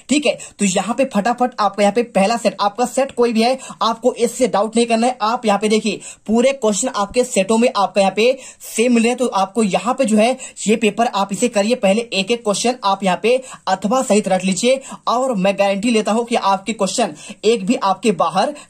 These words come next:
नहीं जाएंगे। चलिए फटाफट यहाँ पे आंसर करेंगे और यहाँ पे आपको टॉपर्स बनाएंगे, ठीक है। देखिए, सबसे पहले आपको यहाँ पे निर्देश पढ़ना है। निर्देश आपका सभी प्रश्न आपको हल करना आपका अनिवार्य है। क्वेश्चन देखिए, एक से लेकर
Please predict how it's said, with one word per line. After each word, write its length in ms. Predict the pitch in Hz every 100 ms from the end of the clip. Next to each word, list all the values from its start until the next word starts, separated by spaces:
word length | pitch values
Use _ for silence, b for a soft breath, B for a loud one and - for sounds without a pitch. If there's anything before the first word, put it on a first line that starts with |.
| 185
नहीं 200 | 185 247
जाएंगे। 280 | 240 233 277
चलिए 240 | 196 226 254
फटाफट 420 | 196 254 262 262
यहाँ 140 | 208 196
पे 160 | 220 -
आंसर 240 | 196 214
करेंगे 440 | 202 190 185 226 254 B -
और 180 | 214
यहाँ 280 | 185 180 220 247
पे 120 | -
आपको 380 | 190 190 180 214 262 B -
टॉपर्स 360 | 196 226 233
बनाएंगे, 340 | 202 202 185 175
ठीक 180 | 294 208
है। 120 | 175 B -
देखिए, 280 | 233 208 156 B -
सबसे 280 | 226 220 277
पहले 220 | 269 214 214
आपको 180 | 196
यहाँ 120 | 196 190
पे 100 | 233
निर्देश 300 | 185 170 214
पढ़ना 220 | 214 214
है। 80 | 226
निर्देश 280 | 190 185 226
आपका 380 | 190 185 196 254 B B -
सभी 220 | 202 240
प्रश्न 240 | 262 208 247
आपको 260 | 196 226 208
हल 180 | 175 208
करना 240 | 202 190
आपका 240 | 196 175 185
अनिवार्य 360 | 180 190 220
है। 60 | 269
क्वेश्चन 560 | 269 - - 196 247 226
देखिए, 300 | 226 202 -
एक 140 | 208 -
से 100 | 214
लेकर 220 | 214